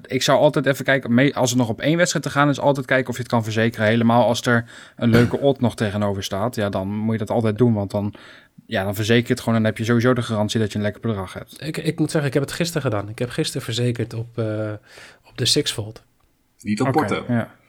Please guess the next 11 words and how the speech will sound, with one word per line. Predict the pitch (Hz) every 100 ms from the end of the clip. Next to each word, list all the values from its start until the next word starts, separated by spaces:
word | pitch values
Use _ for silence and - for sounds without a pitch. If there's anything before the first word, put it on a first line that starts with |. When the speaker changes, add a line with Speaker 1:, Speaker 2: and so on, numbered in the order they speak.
| _ _ _ _ _ _ _ _ _ _ _ - -
Speaker 2:
<laughs> | 123 - 123 120 120 117 - - -
Nee, | 131 156
oké, | 135 120
ik | 123
ga | -
Porto | - 151 147
zo | 131 120
uitleggen. | 113 107 98 98 - - -
Maar | 120 117 127
ik | 143
heb, | 143 147 -